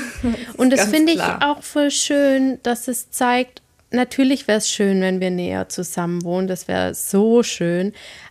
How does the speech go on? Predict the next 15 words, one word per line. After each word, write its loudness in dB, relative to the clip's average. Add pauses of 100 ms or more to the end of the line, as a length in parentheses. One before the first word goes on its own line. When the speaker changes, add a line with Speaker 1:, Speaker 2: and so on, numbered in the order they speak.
Speaker 2:
aber 0
Speaker 1:
Mhm. 2
Speaker 2:
dass 0
Freundschaften 0
und -2
sich -8
gegenseitig -4
helfen -2
auch -6
funktioniert, -2
wenn 0
man 0
nicht 0
direkt -6
nebena-, -6